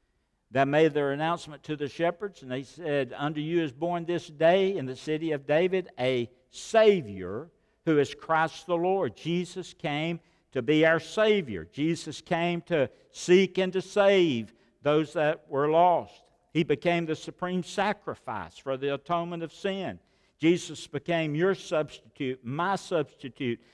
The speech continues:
for the penalty of sin. Jesus died in your place. He died in my place. And he promises that whoever calls on him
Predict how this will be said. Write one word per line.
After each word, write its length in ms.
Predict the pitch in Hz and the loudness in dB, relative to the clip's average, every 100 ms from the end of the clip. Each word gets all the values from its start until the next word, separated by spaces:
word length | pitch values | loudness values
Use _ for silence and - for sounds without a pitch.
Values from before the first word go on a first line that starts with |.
| _ | _
for 140 | 151 147 | -2 -2
the 120 | 143 | -2
penalty 540 | - 190 180 165 156 | -2 -2 0 -4 -2
of 180 | 120 104 | -2 -4
sin. 380 | - 117 98 76 _ _ - | -8 -12 -12 -14 _ _ -6
Jesus 540 | 147 160 151 131 - | 0 0 0 -8 -14
died 580 | 117 147 135 180 185 - | -2 2 2 2 0 -4
in 220 | 143 135 135 | -8 -6 -2
your 200 | 165 180 | -2 -2
place. 420 | - 170 139 - | 0 0 0 -2
He 120 | 131 | -8
died 540 | 120 143 170 170 175 170 | -2 0 2 2 0 -2
in 240 | 139 131 | -6 -4
my 200 | 139 185 | -2 0
place. 460 | 196 - 131 127 123 _ _ | 0 -2 -2 -2 -6 _ _
And 160 | - 175 | 0 2
he 80 | 170 | 2
promises 680 | 175 196 294 262 - 185 180 | 4 2 2 0 2 0 2
that 160 | 135 | 2
whoever 400 | 165 214 220 202 | 4 4 4 2
calls 440 | - 208 247 269 220 | 0 2 4 2 0
on 180 | 180 | -4
him 300 | 160 156 190 | -2 -2 -2